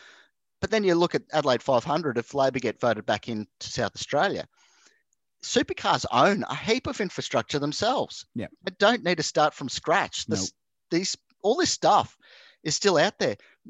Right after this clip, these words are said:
Speaker 1: Making new concrete walls isn't difficult. It's an easy thing to do. And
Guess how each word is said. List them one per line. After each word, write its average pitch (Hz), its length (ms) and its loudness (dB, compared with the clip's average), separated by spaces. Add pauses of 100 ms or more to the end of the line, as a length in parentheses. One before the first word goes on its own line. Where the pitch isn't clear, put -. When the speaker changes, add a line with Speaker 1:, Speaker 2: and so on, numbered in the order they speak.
(240)
Speaker 1:
Making 196 340 0
new 156 140 2
concrete 151 420 0
walls 143 280 -2
isn't 147 300 -8
difficult. 143 480 -10
It's - 160 -14
an 151 120 -8
easy 165 360 -6
thing 131 240 -6
to 120 120 -16
do. 139 320 -4 (440)
And 151 260 -4